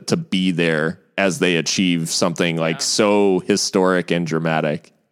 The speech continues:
Speaker 2: Yeah, yeah, that's, that's certainly something that we can't ignore, is that they're having to celebrate this title without their fans in the stadium. And speaking of title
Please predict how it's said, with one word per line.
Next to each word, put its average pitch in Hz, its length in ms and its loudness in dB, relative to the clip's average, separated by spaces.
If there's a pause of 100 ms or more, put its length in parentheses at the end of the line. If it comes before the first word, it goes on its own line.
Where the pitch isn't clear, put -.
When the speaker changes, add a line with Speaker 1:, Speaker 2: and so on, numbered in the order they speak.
(640)
Speaker 2:
Yeah, 160 380 -4
yeah, 147 420 -12
that's, - 580 -14 (140)
that's 160 240 -10
certainly 147 840 -14 (560)
something 156 440 -14
that 139 120 -12
we 160 60 -14
can't 139 260 -14
ignore, 147 360 -14
is 156 240 -14
that 143 140 -14
they're 143 220 -12
having 147 240 -12
to 147 60 -16
celebrate 139 480 -10
this 151 140 -16
title 151 280 -10
without 143 300 -10
their 143 120 -12
fans 143 300 -12
in 139 80 -12
the 147 60 -16
stadium. 147 440 -10
And 147 140 -14 (600)
speaking 247 500 -10
of 160 420 -6 (180)
title 156 540 -6